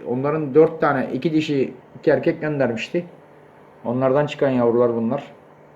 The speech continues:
Buraya ayırmıştım bunları böyle. Maşallah bayağı palazlandı onlar da. Burada da koyilerimiz var arkadaşlar. Albino koyiler.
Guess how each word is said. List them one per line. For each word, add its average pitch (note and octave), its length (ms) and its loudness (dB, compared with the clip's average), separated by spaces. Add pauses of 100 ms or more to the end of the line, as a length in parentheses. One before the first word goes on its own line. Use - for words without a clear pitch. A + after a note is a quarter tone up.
(440)
Buraya A#2+ 220 2
ayırmıştım A#2+ 600 -2
bunları G#2 220 -6
böyle. A2 300 -4 (800)
Maşallah A2 400 -2
bayağı A#2 220 -2
palazlandı A2 520 -4
onlar G2 300 -6
da. A#2+ 100 -10 (1800)
Burada G3 320 4
da G#3+ 280 2 (2000)
koyilerimiz D#3+ 560 4
var C#3+ 160 0 (140)
arkadaşlar. B2+ 520 -2 (180)
Albino C3+ 420 -4
koyiler. C3+ 440 -2